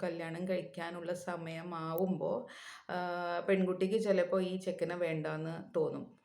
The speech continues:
അപ്പോ മിക്കപ്പോഴും പെണ്ണുങ്ങൾ ചെയ്യുന്ന ഒരു പണിയാണ് അവൻ്റെ കൂടെ ഹോട്ടൽ റൂമിൽ പോവും. എന്നിട്ട് അവൻ എന്നെ റേപ്പ് ചെയ്തു എന്ന് പറയും.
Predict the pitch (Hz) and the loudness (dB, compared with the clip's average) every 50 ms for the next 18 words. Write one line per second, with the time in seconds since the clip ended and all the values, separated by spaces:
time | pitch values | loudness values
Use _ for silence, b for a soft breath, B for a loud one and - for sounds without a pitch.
0 | _ _ 190 185 185 - 190 196 180 180 202 220 - - - 202 196 196 - - | _ _ 0 0 2 4 6 6 6 6 6 2 0 -2 0 0 0 0 -2 -2
1 | - - 214 214 208 - - - 247 254 269 285 285 294 240 214 220 240 240 240 | 2 4 4 4 4 0 4 6 8 8 8 6 6 4 2 2 0 -2 -2 0
2 | 226 202 190 185 185 190 196 202 214 214 208 196 175 170 180 185 185 185 190 185 | 2 2 4 4 4 4 4 4 2 2 2 0 0 0 2 2 2 2 2 0
3 | 165 151 156 170 175 165 - 87 180 - 202 226 B B B B B B B B | 0 -2 -2 -4 -4 -4 -4 -4 -2 -4 -4 -4 B B B B B B B B
4 | B - 202 196 190 185 190 214 208 214 220 220 220 220 220 220 226 220 220 240 | B 6 8 8 8 8 6 2 2 2 0 -2 -2 -2 -2 0 2 6 8 8
5 | 247 254 254 254 254 - 220 202 180 180 175 185 190 196 190 196 180 180 - 175 | 8 8 6 4 4 0 2 2 2 6 8 8 8 8 8 4 4 6 8 6
6 | 175 170 160 170 170 175 175 180 190 185 190 - 165 156 147 156 170 185 - - | 6 6 4 4 2 2 2 0 0 0 0 -2 -2 -2 -2 -4 -4 -6 -6 -8
7 | - _ _ _ _ _ _ 190 185 185 185 190 202 196 190 190 - 156 160 180 | -14 _ _ _ _ _ _ 0 2 4 4 6 4 4 2 2 0 0 2 0
8 | 196 196 - - - 190 190 185 190 240 247 220 190 185 185 185 185 170 160 160 | -2 -4 -6 -4 2 4 4 4 4 2 2 2 2 2 2 2 2 2 0 0
9 | - 175 175 160 156 151 165 160 160 147 - 156 165 196 | -2 -4 -2 -2 -2 -2 -2 -4 -4 -2 -4 -4 -6 -8